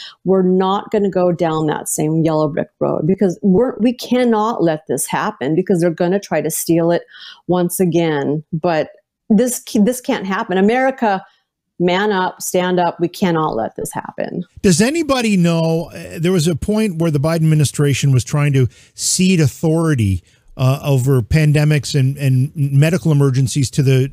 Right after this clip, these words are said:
Speaker 2: W H O and take that jurisdiction out of the federal government. And there was an uproar about it, but does anybody know if it ever happened? Did that ever get done by the Biden administration?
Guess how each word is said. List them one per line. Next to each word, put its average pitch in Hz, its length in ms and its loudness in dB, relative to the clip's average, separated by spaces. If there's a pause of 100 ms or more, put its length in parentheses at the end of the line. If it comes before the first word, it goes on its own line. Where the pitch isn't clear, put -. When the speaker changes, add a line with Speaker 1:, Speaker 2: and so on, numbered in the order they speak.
Speaker 2:
W 151 380 2
H 139 240 0
O 135 300 2 (220)
and 139 220 2
take 185 280 0
that 165 180 0
jurisdiction 147 520 0
out 143 120 2
of 139 60 0
the 123 60 0
federal 135 300 0
government. 131 400 0 (240)
And 156 320 0
there 156 180 0
was 143 140 2
an 156 80 2
uproar 196 320 0
about 131 220 0
it, 117 40 0
but 131 120 2
does 131 160 4
anybody 233 280 0
know 202 120 2
if 151 60 0
it 156 60 2
ever 135 140 0
happened? 139 560 0 (220)
Did 143 160 2
that 185 160 2
ever 220 340 -2 (320)
get 151 480 -2
done 156 360 4
by 160 160 0
the 139 80 0
Biden 131 260 0
administration? 190 720 -2